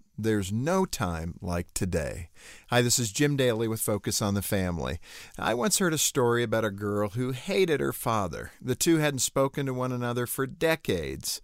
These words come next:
And as the years rolled by, the girl, now a woman, began to regret the split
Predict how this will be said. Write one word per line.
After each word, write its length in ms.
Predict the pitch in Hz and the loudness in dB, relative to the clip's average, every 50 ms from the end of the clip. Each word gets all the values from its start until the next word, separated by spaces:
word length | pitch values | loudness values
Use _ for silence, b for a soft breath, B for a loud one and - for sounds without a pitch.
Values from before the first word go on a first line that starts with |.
| B B B B B B - | B B B B B B 0
And 120 | 127 139 | 2 4
as 200 | 147 160 160 165 | 4 4 2 2
the 100 | 180 175 | 0 -2
years 360 | 180 190 196 214 202 185 - | -2 -2 0 0 0 0 2
rolled 300 | 175 170 143 127 110 101 | 4 4 4 4 2 2
by, 320 | 92 95 92 92 95 104 107 | 0 0 2 2 0 0 -2
the 160 | 104 110 110 | -2 -4 -4
girl, 380 | 101 113 120 123 127 131 131 | -2 0 2 2 4 2 2
now 300 | 123 117 120 123 135 139 | 0 0 0 0 2 2
a 80 | 131 117 | 2 2
woman, 520 | 113 113 131 165 180 110 80 64 69 85 - - - - 113 | 2 0 0 0 0 -2 -2 -2 -4 -8 -10 -12 -10 -4 -2
began 340 | 113 131 120 127 127 131 120 | 0 0 2 2 0 2 2
to 60 | 120 | 0
regret 440 | 117 120 113 110 123 120 127 - - | 0 0 0 2 2 2 2 0 -2
the 80 | 123 | 0
split 500 | - - - - - 120 113 98 - - | 2 2 0 0 -2 -2 -2 -2 -2 -4